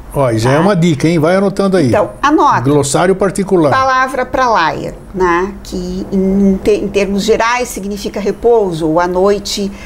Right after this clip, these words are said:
Speaker 2: ah, ah, os sonhos sem sonhos do absoluto. Então, eu vou procurar, ah, sinônimos que vão me ajudar a trabalhar, a transitar com esse conceito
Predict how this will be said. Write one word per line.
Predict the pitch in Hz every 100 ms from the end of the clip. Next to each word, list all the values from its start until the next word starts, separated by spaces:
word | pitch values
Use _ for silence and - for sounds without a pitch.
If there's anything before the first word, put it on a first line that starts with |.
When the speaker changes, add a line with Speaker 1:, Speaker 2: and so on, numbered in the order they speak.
| - -
Speaker 2:
ah, | 185 175 175 175 175 175 175 170
ah, |
os | 170 185
sonhos | - 233 240
sem | 233 226
sonhos | 220 247 233 208 185 170
do | 180
absoluto. | 175 - 185 160 139 - - - - - - - -
Então, | 247 - 262 254
eu | 262 254
vou | 285
procurar, | 294 311 403 311 214 226 - - - - -
ah, | 214 208 202 196 202 -
sinônimos | - 277 247 220 220 240 262 - - - - - - - - - -
que | 240
vão | 240 254
me | 277
ajudar | 269 240 226 180 202 254 - - -
a | 208
trabalhar, | - 285 320 330 254 247
a | 240
transitar | - 269 320 339 - 233 233 -
com | 220
esse | 214 220 220
conceito | 233 233 - 196 190 202